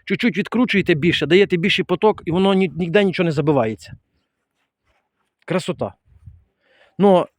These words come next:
перед цим, як це все заливати сюди, цю суміш в оприскувач, ну, використовую там оліючку. Е, жіночі колготки, думаю, в когось є.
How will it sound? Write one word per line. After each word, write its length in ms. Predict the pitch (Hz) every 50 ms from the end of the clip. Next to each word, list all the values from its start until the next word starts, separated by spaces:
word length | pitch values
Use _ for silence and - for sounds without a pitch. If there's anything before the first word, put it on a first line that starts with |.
| _ _ -
перед 240 | - 190 185 185 -
цим, 160 | - 214 190
як 100 | 180 -
це 80 | - 180
все 340 | - - 180 185 180 151 - _ _ _ - - _ _ _ _ _ _ _ _ _ _ _ _ _ _ _ _ _ _ _ _ _ _ _ _ -
заливати 540 | - 139 160 175 180 180 175 165 156 - 156
сюди, 240 | - 165 151 165
цю 140 | 156 - 175
суміш 420 | - - 269 285 254 175 - - -
в 80 | 127 127
оприскувач, 680 | 131 - 131 131 - - - 117 110 113 - - - - _ -
ну, 140 | 147 143 143
використовую 580 | 131 127 - 156 139 131 - 139 131 120 120
там 200 | - 117 113 110 - _ _ _ _ _ -
оліючку. 500 | - 139 208 247 170 135 - - 151 135 - _ _ - - - - - - _ _ -
Е, 200 | - 131 131 - - _ - - _ _ -
жіночі 400 | 175 147 170 214 240 240 208 -
колготки, 460 | 185 - 196 202 196 202 180 - - 165
думаю, 280 | 151 180 180 175 175
в 40 | 156
когось 320 | - 185 180 180 165 -
є. 240 | 190 214 208 185 147